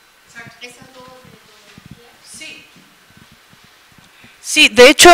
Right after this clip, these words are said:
Speaker 1: hay un capítulo completo en el que yo dedico a, a explicar todas estas formas de violencia, porque esa fue mi primera parte de la metodología. O sea, lo que yo desarrollé, primero que nada, fue qué es la violencia. De ahí,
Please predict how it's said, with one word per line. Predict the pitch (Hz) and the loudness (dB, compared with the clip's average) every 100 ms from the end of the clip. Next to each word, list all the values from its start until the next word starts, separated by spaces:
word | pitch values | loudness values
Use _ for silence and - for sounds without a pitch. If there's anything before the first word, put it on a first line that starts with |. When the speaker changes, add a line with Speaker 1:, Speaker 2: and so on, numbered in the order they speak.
| 285 | 6
Speaker 1:
hay | 277 | 4
un | 311 | 2
capítulo | 285 269 262 269 | 2 0 2 2
completo | 262 233 262 254 226 220 220 - - | 2 0 2 2 4 2 2 -2 -6
en | 202 | -2
el | 196 | -2
que | - | -2
yo | 202 226 226 | -2 0 0
dedico | 233 214 233 - 220 214 208 _ _ _ _ _ | 0 -4 -8 -8 -2 -2 -2 _ _ _ _ _
a, | 196 185 180 180 175 170 | -2 0 0 0 0 -2
a | 185 | -2
explicar | 185 - 196 202 - 240 233 - - - | -4 -8 -10 -10 -2 0 0 -2 -18 -12
todas | - 233 254 247 | -2 0 0 -2
estas | 240 - 226 | -6 -4 -6
formas | - 226 220 208 | -2 -2 -2 -2
de | 196 | -2
violencia, | 180 180 185 175 190 | -2 -4 -6 -8 -8
porque | 196 - 190 - _ _ - | -8 -8 -10 -10 _ _ -12
esa | 285 311 | -8 -8
fue | - 330 | -6 -6
mi | 320 | -8
primera | 285 240 254 254 | -10 -12 -8 -8
parte | 233 240 220 | -4 -6 -4
de | 233 202 | -6 -6
la | 175 | -8
metodología. | 175 180 175 170 214 165 _ - - | -10 -12 -12 -12 -14 -16 _ -20 -20
O | - | -8
sea, | 226 | -4
lo | 220 | -4
que | 240 | -4
yo | 233 302 | -2 -2
desarrollé, | 359 285 226 214 233 311 415 _ | -2 -6 -6 -6 -4 -6 -6 _
primero | 240 254 226 233 254 262 | -10 -10 -10 -12 -12 -12
que | 214 | -14
nada, | 202 202 226 - - _ | -10 -8 -8 -14 -20 _
fue | - 339 339 | -14 -14 -12
qué | 339 | -10
es | 330 | -8
la | 320 | -6
violencia. | 247 220 220 285 277 170 - _ _ _ _ _ _ _ - - - _ | -6 -8 -10 -14 -16 -20 -20 _ _ _ _ _ _ _ -20 -20 -20 _
De | 233 | -4
ahí, | 240 269 349 381 | -2 -2 -8 -12